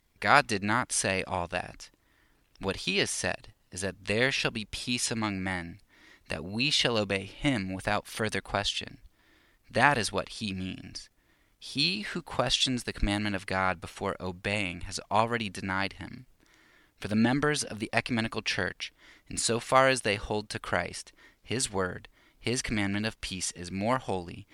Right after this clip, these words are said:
more inviolable than the most revered words and works of the natural world. For they know that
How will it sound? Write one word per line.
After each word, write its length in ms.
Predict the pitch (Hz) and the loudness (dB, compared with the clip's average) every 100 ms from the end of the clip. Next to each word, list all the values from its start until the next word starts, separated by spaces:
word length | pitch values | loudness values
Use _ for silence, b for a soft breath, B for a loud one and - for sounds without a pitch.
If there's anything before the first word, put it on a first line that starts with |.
| B B - | B B -4
more 220 | 104 117 | 0 0
inviolable 920 | 117 117 104 107 101 90 85 87 95 - B B - | 0 -2 2 4 4 2 -2 -10 -12 -16 B B -6
than 120 | 95 | -2
the 60 | 95 | 0
most 320 | 92 90 - | -2 -4 -6
revered 760 | 87 87 95 110 123 139 139 - - | -10 -8 -4 0 2 0 -4 -14 -6
words 480 | 95 95 92 92 - | 0 2 0 -2 -6
and 200 | 95 87 | -6 -4
works 320 | 95 92 - | -2 -2 -4
of 100 | 85 | -8
the 60 | 90 | -4
natural 440 | 95 95 - 87 | -2 -2 -4 -6
world. 420 | 87 95 90 - - B B B B | -4 -2 -4 -8 -20 B B B B
For 120 | - | -10
they 300 | 92 101 143 | -4 4 6
know 240 | 156 101 92 | 6 2 0
that 160 | - | -6